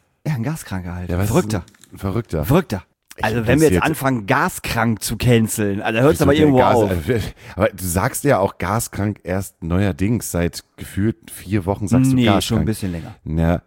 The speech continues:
Speaker 2: aber woher hast du das her? Hast du das von den, von den coolen Kids, mit denen du gerade unterwegs bist,
Speaker 1: <laughs>
Speaker 2: oder?
Speaker 1: Nee.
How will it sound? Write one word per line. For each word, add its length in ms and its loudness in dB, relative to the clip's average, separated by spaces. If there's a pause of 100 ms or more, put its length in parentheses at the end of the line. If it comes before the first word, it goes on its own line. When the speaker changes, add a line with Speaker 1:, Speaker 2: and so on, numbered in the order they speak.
Speaker 2:
aber 160 0
woher 160 2
hast 160 -4
du 40 -2
das 120 -6
her? 140 0
Hast 180 -6
du 60 -2
das 100 -8
von 100 -4
den, 200 -2
von 120 -8
den 120 -4
coolen 280 -2
Kids, 200 -4
mit 100 -4
denen 120 -2
du 40 -4
gerade 220 -2
unterwegs 420 0
bist, 240 2
Speaker 1:
<laughs> 0 -
Speaker 2:
oder? 160 2
Speaker 1:
Nee. 400 2